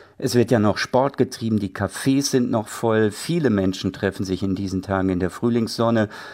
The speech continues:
Und Merkel hat damit für ihre Verhältnisse sehr drastischen Worten darauf hingewiesen, was uns nun droht. Sie hat zum Beispiel nicht etwa vorsichtig gesagt, es könnte sein, dass Menschen sterben, sondern sie hat gefragt, wie viele geliebte Menschen werden wir verlieren?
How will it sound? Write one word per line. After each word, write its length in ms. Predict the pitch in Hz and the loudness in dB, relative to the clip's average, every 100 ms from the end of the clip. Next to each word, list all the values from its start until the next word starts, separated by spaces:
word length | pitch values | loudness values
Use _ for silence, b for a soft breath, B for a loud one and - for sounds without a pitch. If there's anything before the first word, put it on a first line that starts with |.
| B - | B -4
Und 500 | 110 107 101 - - | 2 4 2 -4 -4
Merkel 800 | 104 101 98 98 127 147 151 123 | 0 2 4 4 2 2 0 0
hat 120 | 120 120 | -2 -2
damit 500 | 120 113 117 113 110 - - - 110 | 2 2 2 -2 -4 -10 -12 -8 -8
für 200 | - 120 | -4 -2
ihre 360 | 104 117 180 143 | 0 2 4 4
Verhältnisse 560 | - 95 95 107 92 95 | 2 0 0 0 0 2
sehr 220 | 113 98 | 2 2
drastischen 720 | - - - 127 - 107 95 | 0 -4 -4 -4 -2 -2 0
Worten 340 | 98 - 113 | -2 0 0
darauf 320 | 98 104 90 | 0 0 -2
hingewiesen, 640 | 107 104 104 104 107 104 95 | -2 0 0 -2 -2 -2 -2
was 180 | 98 107 | -2 -4
uns 260 | 101 - | -6 -4
nun 240 | 98 98 95 | -2 0 -2
droht. 440 | 135 160 110 - B B B | 2 2 2 -4 B B B
Sie 160 | - 95 | -6 -2
hat 140 | 95 | 0
zum 120 | - 107 | 2 2
Beispiel 300 | 101 - 101 | 2 2 2
nicht 260 | 113 107 | 2 2
etwa 280 | 113 104 101 | -2 2 0
vorsichtig 840 | - 123 131 117 107 - 110 - | 0 2 4 4 0 0 -4 -2
gesagt, 480 | 95 92 98 98 - | -2 0 0 -2 -4
es 160 | 92 - | -8 -2
könnte 380 | 107 107 98 | 0 0 0
sein, 460 | 82 90 92 107 107 | 0 0 2 2 2
dass 180 | 92 - | 2 2
Menschen 420 | 98 98 - 92 | 0 0 0 -2
sterben, 540 | - - 92 98 123 | -4 -2 0 2 2
sondern 360 | 104 107 104 92 | 2 2 0 0
sie 160 | 95 95 | -2 -4
hat 180 | 92 | -4
gefragt, 440 | 104 - 104 95 - | -4 -2 -2 -2 -4
wie 200 | 107 120 | -2 -2
viele 480 | - - 160 160 110 | -2 -4 -2 2 2
geliebte 540 | 117 104 120 143 - | 2 2 0 0 0
Menschen 500 | 104 113 113 - 107 | 2 2 0 0 0
werden 260 | 107 104 101 | 2 2 2
wir 160 | 104 95 | 0 0
verlieren? 600 | 104 101 135 156 107 | -2 -2 0 0 0